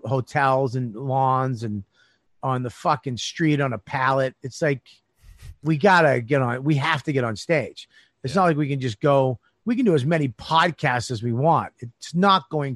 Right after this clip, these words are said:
Speaker 1: to fill the hole of stand-up comedy,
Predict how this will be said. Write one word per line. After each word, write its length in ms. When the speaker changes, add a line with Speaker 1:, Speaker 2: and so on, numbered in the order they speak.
Speaker 1:
to 300
fill 460
the 120
hole 580
of 280
stand-up 400
comedy, 540